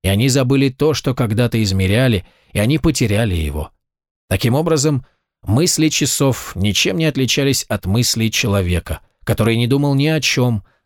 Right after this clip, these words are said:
но пытался понять, о чём размышляют часы. А потом я подумал о том, что и Джейлян люблю, размышляя похожим образом.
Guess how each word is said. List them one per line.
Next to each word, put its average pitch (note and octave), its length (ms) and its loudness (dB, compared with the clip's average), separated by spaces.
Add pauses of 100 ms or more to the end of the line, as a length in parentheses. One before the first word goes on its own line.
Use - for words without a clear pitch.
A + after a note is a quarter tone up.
но G2+ 120 0
пытался C3+ 440 0
понять, C3 480 0
о G2+ 100 -2
чём C#3+ 460 0 (160)
размышляют A2 800 0
часы. - 500 -4 (1000)
А F#2 60 -6
потом D#3 280 2
я C#3+ 260 2
подумал B2 460 0
о G#2+ 80 0
том, D#3 260 0
что G#2+ 440 -2 (380)
и B2 100 0
Джейлян A#2+ 600 2
люблю, A#2 520 2 (160)
размышляя A#2 800 2
похожим F#2+ 540 -2
образом. D#2 500 -4